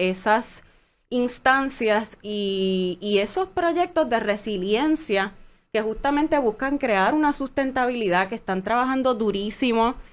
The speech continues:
por crear un Vieques resiliente, sustentable.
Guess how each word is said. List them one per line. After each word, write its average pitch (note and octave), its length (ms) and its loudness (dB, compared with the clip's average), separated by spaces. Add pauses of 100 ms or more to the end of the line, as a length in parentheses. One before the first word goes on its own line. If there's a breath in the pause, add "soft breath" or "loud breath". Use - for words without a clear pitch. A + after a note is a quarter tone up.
(400 soft breath)
por A#3 240 2
crear G#3 540 4
un A3+ 220 0
Vieques G#3+ 360 2
resiliente, G3+ 760 0
sustentable. F#3 1000 2